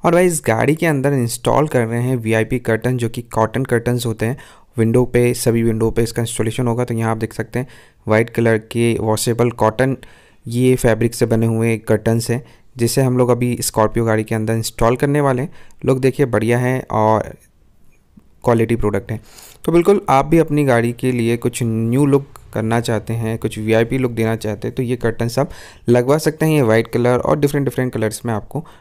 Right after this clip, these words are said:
मिल जाते हैं। इसे इंस्टॉल करने के लिए चेन की मदद से इसको इंस्टॉल करना होता है। तो ये देखिए, चेन है और इसे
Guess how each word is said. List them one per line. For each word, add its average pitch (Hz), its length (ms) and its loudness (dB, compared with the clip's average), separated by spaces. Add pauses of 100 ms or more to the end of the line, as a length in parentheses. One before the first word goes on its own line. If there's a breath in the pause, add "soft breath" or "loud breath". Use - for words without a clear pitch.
(160 loud breath)
मिल 107 180 2
जाते 101 280 0
हैं। 98 140 -8 (240 soft breath)
इसे 160 160 2
इंस्टॉल 160 340 2
करने 165 260 0
के 160 140 -4
लिए 156 180 0
चेन 127 280 -2
की 135 140 -4
मदद 120 180 0
से 127 160 -4
इसको 127 200 -4
इंस्टॉल 117 300 -2
करना 113 260 -4
होता 113 180 -4
है। 113 40 -6
तो 117 100 -6
ये 113 80 -2
देखिए, 110 260 -6
चेन 113 360 -6
है 120 200 -4 (400 soft breath)
और 113 380 2
इसे 139 460 4